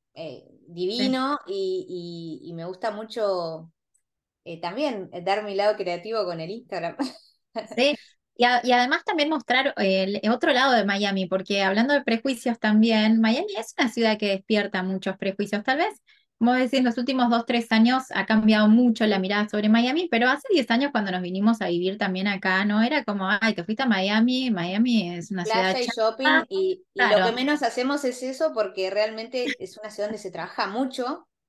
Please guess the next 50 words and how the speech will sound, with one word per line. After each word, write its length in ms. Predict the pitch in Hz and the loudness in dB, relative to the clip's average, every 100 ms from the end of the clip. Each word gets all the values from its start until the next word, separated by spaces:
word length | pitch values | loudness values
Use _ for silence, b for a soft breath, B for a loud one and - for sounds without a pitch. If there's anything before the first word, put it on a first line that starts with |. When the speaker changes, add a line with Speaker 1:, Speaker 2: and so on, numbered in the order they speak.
| - | 4
Speaker 2:
Y 60 | 240 | 4
aparte 320 | 233 285 359 | 6 4 6
Speaker 1:
mucho, 20 | |
Speaker 2:
a 40 | |
veces 280 | 285 269 415 - | 4 6 2 4
Speaker 1:
mucho. 0 | |
Speaker 2:
pasan 380 | 277 - 294 220 | 2 2 0 0
meses 600 | 240 285 370 - 285 339 | 0 0 0 2 2 2
que 100 | - | 2
no 160 | 220 247 | 2 4
pisamos 480 | 285 269 247 277 226 | 0 0 0 0 0
el 120 | 202 185 | 2 4
Speaker 1:
Sí. 60 | 202 | 4
Speaker 2:
Aventura 280 | 226 247 240 | 4 4 4
Mall 280 | 254 277 294 | 4 2 4
y 80 | 226 | 4
vivimos 400 | 190 220 254 220 | 4 6 6 4
en 100 | 190 | 4
Speaker 1:
Sí. 0 | |
Speaker 2:
Aventura, 480 | 190 202 226 294 262 262 | 4 4 6 6 4 4
y 60 | 294 | 4
la 160 | 226 214 | 4 4
gente 320 | 247 277 269 | 2 2 4
no 120 | 226 | 4
Speaker 1:
Sí. 20 | |
Speaker 2:
nos, 140 | 226 226 - - | 4 2 -4 0
nos 140 | 226 | 0
dice, 340 | 214 226 240 247 | 4 2 2 0
"¿Qué 140 | 349 | 2
tienda?". 380 | 359 381 359 277 | 2 2 4 2
Y 80 | 254 240 | 0 -2
no 140 | 294 | -2
tengo 200 | 330 330 | 0 0
ni 100 | 294 | 2
idea 320 | 285 285 330 | 4 4 4
porque 220 | 269 208 214 | 2 0 0
las 120 | 220 | 0
cambian 320 | 247 302 285 | 0 0 0
cada 160 | 214 208 | 0 0
tres 160 | 262 | 0
meses 380 | 254 285 311 285 | 0 0 -4 -4
y 40 | |
hace 180 | 208 220 | -4 0
un 60 | 240 | 2
montón 280 | 214 208 240 | 2 2 0
que 120 | 254 | 2
no 120 | 214 | 2
voy, 260 | 208 208 180 | 4 2 2
o 80 | 196 | 0
sea. 120 | 302 | 0